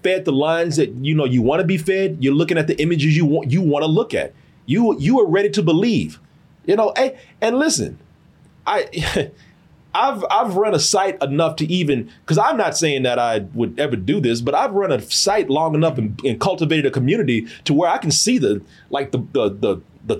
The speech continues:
threshold, the border between, you know, a community and a cult. You know, if you choose to cross the line and take advantage of people,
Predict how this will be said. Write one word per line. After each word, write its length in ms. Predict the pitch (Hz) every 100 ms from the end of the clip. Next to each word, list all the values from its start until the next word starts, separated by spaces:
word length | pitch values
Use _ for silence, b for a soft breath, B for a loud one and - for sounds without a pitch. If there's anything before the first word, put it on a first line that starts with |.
| -
threshold, 500 | 190 220 170 117 107
the 60 |
border 460 | 87 104 165 208 104
between, 640 | - - 196 170 139 104 B B
you 120 | 156
know, 140 | 147 131
a 80 | 123
community 500 | 131 131 185 165 160
and 120 | 143
a 60 | 143
cult. 400 | - 226 - - - - - 127
You 80 | 165
know, 120 | 175
if 100 | 165
you 140 | 240
choose 300 | - 254 269
to 80 | -
cross 280 | - 226 -
the 60 |
line 260 | 180 208 240
and 80 | 147
take 140 | 220
advantage 400 | 156 131 226 185
of 100 | 127
people, 380 | 156 156 139 127